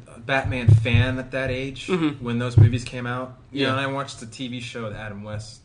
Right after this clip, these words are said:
Speaker 1: uh, with
Speaker 2: Mm-hmm.
Speaker 1: my dad and whatnot. And, and, uh, I, I, growing up, I did not like the, um, Burton Batman.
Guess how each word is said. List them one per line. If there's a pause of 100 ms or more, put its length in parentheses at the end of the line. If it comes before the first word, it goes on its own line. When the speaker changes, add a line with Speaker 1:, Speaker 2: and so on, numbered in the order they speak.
Speaker 1:
uh,
with
Speaker 2:
Mm-hmm.
Speaker 1:
my
dad
and
whatnot.
And,
and,
uh,
I, (160)
I,
growing
up,
I
did
not
like (460)
the,
um,
Burton
Batman.